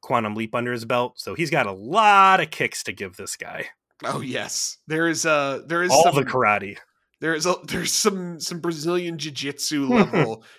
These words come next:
Speaker 2: trying to get the legs in there, uh, and, and subdue this guy. And inter-, intercut with this is that,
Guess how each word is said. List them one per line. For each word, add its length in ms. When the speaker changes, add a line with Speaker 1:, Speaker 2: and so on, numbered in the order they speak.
Speaker 2:
trying 220
to 80
get 180
the 100
legs 400
in 200
there, 400
uh, 320
and, 280
and 220
subdue 440
this 200
guy. 340
And 240
inter-, 440
intercut 520
with 180
this 260
is 200
that, 260